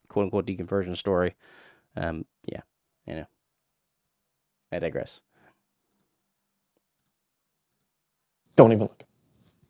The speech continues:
Speaker 2: I know, I know, okay, I know. But now you see my dilemma. I was dating a man I loved, but going to church, learning how to hate him. You can imagine this caused a lot of distress.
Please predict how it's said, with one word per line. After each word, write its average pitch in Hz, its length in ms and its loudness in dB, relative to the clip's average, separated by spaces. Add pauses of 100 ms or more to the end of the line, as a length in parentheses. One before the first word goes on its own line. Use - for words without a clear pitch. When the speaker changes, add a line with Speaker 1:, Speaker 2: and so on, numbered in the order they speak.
(280)
Speaker 2:
I 131 100 6
know, 117 220 4 (120)
I 127 100 4
know, 120 200 4 (100)
okay, 131 300 -8
I 120 80 -6
know. 117 180 -4
But 113 140 6
now 135 380 6
you 123 160 8
see 117 320 0
my 107 260 0
dilemma. 101 580 0 (540)
I 120 240 6
was 117 320 4
dating 135 400 4
a 123 60 4
man 123 280 4
I 117 120 2
loved, 135 560 4 (840)
but 113 640 6 (380)
going 120 320 6
to 104 100 4
church, - 580 4
learning 104 420 2
how 107 120 -2
to 95 80 0
hate 110 300 0
him. - 340 -10 (680)
You 135 180 4
can 147 200 0
imagine 131 800 6
this 110 280 0
caused 113 500 -2
a 107 60 -2
lot 110 300 8
of 120 100 8
distress. 113 400 0